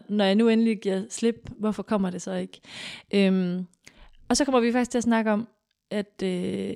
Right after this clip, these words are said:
Allan har fået opereret sin... Nu s-, jeg har slet ikke snakket med ham, om han vil have det her, men det tror jeg, han er cool nok med. Men altså, om han vil have, altså, han har jo fået opereret sine testikler ned, da han var barn.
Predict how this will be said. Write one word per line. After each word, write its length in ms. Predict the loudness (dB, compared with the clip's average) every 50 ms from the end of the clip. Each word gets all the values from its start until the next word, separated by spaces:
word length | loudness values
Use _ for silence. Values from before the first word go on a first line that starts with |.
| -10 -8
Allan 420 | -6 -4 -2 0 0 0 0 -2
har 280 | -2 -4 -6 -6 -6 -8
fået 180 | -6 -6 -6 -6
opereret 440 | -4 -2 0 0 0 0 -2 -4
sin... 300 | -4 -2 0 0 0 0 -2
Nu 180 | -4 -4 -4 -4
s-, 160 | -6 -10 -12 -14 -14 -12
jeg 80 | -10
har 100 | -8 -8
slet 100 | -8 -8 -8
ikke 60 | -8
snakket 200 | -6 -6 -6 -6
med 80 | -6 -6
ham, 120 | -4 -4
om 140 | -4 -4 -4
han 180 | -6 -6 -6 -6
vil 100 | -6 -4
have 80 | -4
det 140 | -4 -4 -4
her, 80 | -4 -4
men 140 | -6 -4 -4
det 100 | -4 -4
tror 140 | -2 -2
jeg, 80 | -2 0
han 120 | -2 -4
er 40 | -6
cool 260 | -6 -4 -2 -2 -2
nok 200 | -2 -4 -4 -4
med. 200 | -4 -4 -4 -4
Men 260 | -4 -4 -6 -6 -6 -8 -10
altså, 240 | -6 -4 -4 -4 -2
om 160 | -2 0 0
han 140 | 2 2 2
vil 80 | 2
have, 140 | 2 0 -2 -2 -4
altså, 200 | -6 -4 -2 -2 -4 -4 -4 -6 -6
han 180 | -4 -2 -2 -2
har 80 | -2
jo 60 | -2 -4
fået 200 | -4 -4 -4 -4
opereret 240 | -2 -2 -4 -2
sine 140 | -2 -2 -2
testikler 380 | -2 -4 -4 -6 -6 -4 -2 -4
ned, 120 | -4 -4
da 60 | -4
han 140 | -6 -6 -4
var 80 | -6 -4
barn. 320 | -4 -4 -4 -4 -6 -8